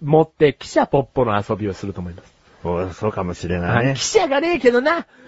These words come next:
Speaker 1: でね、
Speaker 2: うん。
Speaker 1: その、<laughs>
Speaker 2: ツッコミが難しかったね。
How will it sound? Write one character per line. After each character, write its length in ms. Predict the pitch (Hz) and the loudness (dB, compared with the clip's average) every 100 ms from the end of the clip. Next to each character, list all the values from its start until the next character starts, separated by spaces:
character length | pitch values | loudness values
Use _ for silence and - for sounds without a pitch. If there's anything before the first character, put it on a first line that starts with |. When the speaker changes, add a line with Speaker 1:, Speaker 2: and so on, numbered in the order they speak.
| - 139 | -18 -4
Speaker 1:
で 140 | 151 | 0
ね、 240 | 214 359 - | 0 -2 -4
Speaker 2:
う 60 | 214 | -8
ん。 40 | |
Speaker 1:
そ 300 | 123 - 226 | -8 2 2
の、 60 | 180 | 4
<laughs> 20 | |
Speaker 2:
ツ 20 | |
ッ 1000 | 214 202 - 294 415 554 - - - - | 2 2 2 0 0 -2 -4 -8 -16 -10
コ 60 | 139 | -8
ミ 80 | |
が 100 | 135 | -6
難 100 | 127 | -4
し 100 | 233 | -2
か 60 | - | 0
っ 20 | |
た 180 | 381 | 2
ね。 60 | 508 | 4